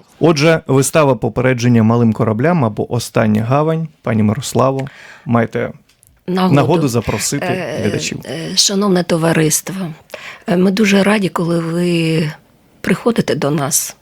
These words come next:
Speaker 2: до нашого молодіжного театру. Він дуже маленький, комфортний. Ми торкаємося один до одного. Ми словом, ви своїми, своєю енергією. Ми працюємо завжди з вами в тандемі.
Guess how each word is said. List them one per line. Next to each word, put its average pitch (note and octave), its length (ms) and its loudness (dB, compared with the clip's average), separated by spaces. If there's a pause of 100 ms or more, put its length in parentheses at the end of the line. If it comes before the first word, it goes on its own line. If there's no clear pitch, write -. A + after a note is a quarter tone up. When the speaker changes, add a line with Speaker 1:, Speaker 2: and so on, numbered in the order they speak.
(160)
Speaker 2:
до D#3 340 2
нашого E3+ 420 0
молодіжного D3+ 840 -4 (160)
театру. D#3 440 -6
Він F3 120 2
дуже D#3 240 2
маленький, F3+ 540 -6
комфортний. F3 920 -4 (440)
Ми G3+ 180 4
торкаємося G3 1160 0 (200)
один F3 380 2
до D#3+ 220 -2
одного. D3+ 580 -4 (260)
Ми F3+ 160 4
словом, G3 560 -2
ви D#3+ 140 -6
своїми, E3 680 -2 (220)
своєю F3 440 2
енергією. D#3+ 680 -4
Ми B3 140 2
працюємо F#3 520 0
завжди E3 340 -2
з E3+ 100 -2
вами E3 220 -2
в - 60 -12
тандемі. E3 580 -2